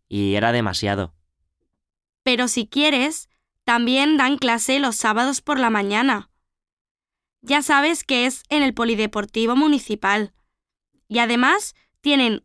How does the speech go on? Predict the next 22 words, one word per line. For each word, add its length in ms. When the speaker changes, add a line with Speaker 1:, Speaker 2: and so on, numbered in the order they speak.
Speaker 2:
unos 360
precios 520
muy 300
buenos. 640
Mi 100
amiga 400
Ana 380
va 120
con 180
su 120
hermano 500
y 100
dicen 540
que 140
el 80
entrenador 720
es 260
muy 260
simpático. 880
Speaker 1:
¿Tu 120
amiga 440
Ana 380